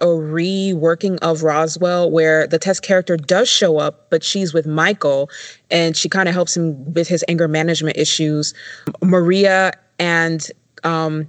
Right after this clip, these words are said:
not Kyle because their parents started dating, but Maria and Alex ultimately become a couple. Um, the Jesse character is introduced at, in the beginning of season two, and he happens to be, um,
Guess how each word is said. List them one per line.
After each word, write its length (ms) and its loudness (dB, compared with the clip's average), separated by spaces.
not 260 0
Kyle 340 0
because 260 -6
their 120 0
parents 320 -4
started 260 -4
dating, 320 -4
but 140 0
Maria 260 2
and 140 0
Alex 420 0
ultimately 380 -4
become 260 -6
a 60 -6
couple. 420 -2
Um, 300 0
the 160 0
Jesse 280 2
character 360 0
is 120 -2
introduced 720 -2
at, 220 -2
in 80 -2
the 60 -2
beginning 320 -2
of 80 -4
season 400 -4
two, 460 0
and 80 -4
he 100 -2
happens 440 -4
to 180 -6
be, 680 -2
um, 360 0